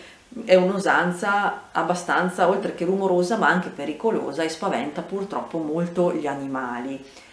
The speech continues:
Qui da noi invece, cosa che ormai è rarissima, addirittura in alcuni paesi erano stati istituiti dei, delle associazioni per far rivivere queste usanze,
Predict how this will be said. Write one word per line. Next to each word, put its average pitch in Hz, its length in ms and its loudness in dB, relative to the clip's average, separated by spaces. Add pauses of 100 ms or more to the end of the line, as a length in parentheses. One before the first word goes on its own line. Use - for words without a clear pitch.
(340)
Qui 415 180 6
da 180 160 6
noi 170 760 0
invece, 170 880 2
cosa 254 420 0
che 202 260 2
ormai 208 840 0 (100)
è 196 180 0
rarissima, 175 880 0 (300)
addirittura 208 840 2
in 202 120 4
alcuni 226 480 2
paesi 147 880 -2
erano 190 360 0
stati 226 400 -4
istituiti 185 960 -2
dei, 165 560 2 (1160)
delle 208 300 2
associazioni 180 840 0
per 156 140 -4
far 160 340 0
rivivere 147 540 -4
queste 147 360 -8
usanze, 143 840 -4